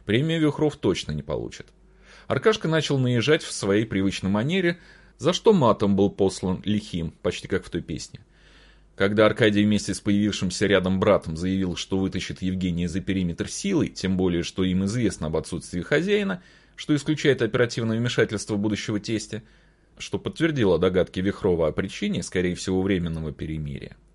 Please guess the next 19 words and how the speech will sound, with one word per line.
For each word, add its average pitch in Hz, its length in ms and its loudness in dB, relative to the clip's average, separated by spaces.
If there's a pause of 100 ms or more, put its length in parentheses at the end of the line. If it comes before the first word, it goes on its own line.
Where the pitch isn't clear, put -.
(580)
Когда 98 520 4 (140)
я 92 240 0
это 87 220 2
слушал, 185 480 -4
то 185 140 -6
только - 260 -4
зубами 90 400 -2
мог 76 220 -8
скрипеть. - 520 -14 (760)
Евгений 165 400 0
выслушал 131 480 -2
их - 120 -10
молча, 151 400 -2 (380)
на 104 80 -2
этот 107 200 0
раз 117 200 2
проявив 104 360 0
чудеса 95 420 -2
выдержки. - 460 -6